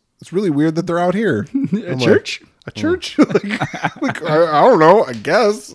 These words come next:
Speaker 2: Yeah.
Speaker 1: Is that true? Like, they don't have churches out?
Speaker 2: No, I
Speaker 1: What?
Speaker 2: think it was, like, just the way it looked.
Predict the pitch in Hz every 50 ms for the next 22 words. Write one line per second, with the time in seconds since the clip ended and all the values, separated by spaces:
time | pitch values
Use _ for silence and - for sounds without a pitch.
0 | - - - - 180 170 165 147 147 - - 131 127 127 160 170 165 - - 175
1 | 208 262 330 320 320 302 226 143 135 131 - 254 208 - _ _ _ _ - 180
2 | 135 147 156 165 151 160 165 151 - - 170 170 - 220 190 202 202 196 196 170
3 | - _ _ _ _ _ - 147 135 131 127 127 135 - 180 269 330 349 294 208
4 | 170 170 160 160 139 127 151 143 - 156 147 139 127 117 110 113 123 117 107 -
5 | -